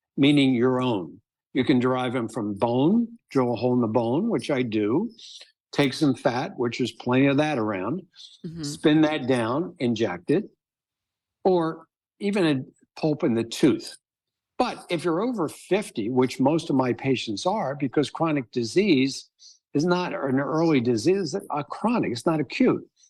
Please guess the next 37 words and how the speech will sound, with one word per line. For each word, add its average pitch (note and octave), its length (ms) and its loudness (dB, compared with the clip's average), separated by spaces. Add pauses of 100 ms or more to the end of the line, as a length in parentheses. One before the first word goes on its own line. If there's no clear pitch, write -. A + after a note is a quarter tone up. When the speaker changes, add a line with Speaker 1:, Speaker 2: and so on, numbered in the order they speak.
(280)
Speaker 1:
So E3+ 180 4
it's, - 140 0
Speaker 2:
Mm-hmm. - 60 -10 (260)
Speaker 1:
it, D#3+ 180 -6
it, F#3 200 -10
most G3+ 340 0
people E3 240 2
that C3+ 100 0
I B2+ 100 0
see, E3+ 400 0
I C#3 80 -4
say, C3+ 280 -2 (280)
or C#3+ 80 -2
they F3+ 160 2
say E3 220 -2
to C3 80 -4
me, D3 320 0
this C#3+ 200 -6
is - 120 -18
getting C3+ 200 -2
into A#2+ 300 -6
the G#2+ 80 -4
legalities, A#2 960 -2 (720)
and E3 100 4
they'll F3 140 4
say G3+ 260 0
to E3+ 160 -8
me, D#3+ 280 2
"Do D#3+ 140 -6
you E3 160 2
do C#3+ 200 -2
stem A#3 300 -2
cells?" A2 420 -8
And B2+ 100 -2
I B2 80 0
say, E3 300 2
"Yes, D#3 800 2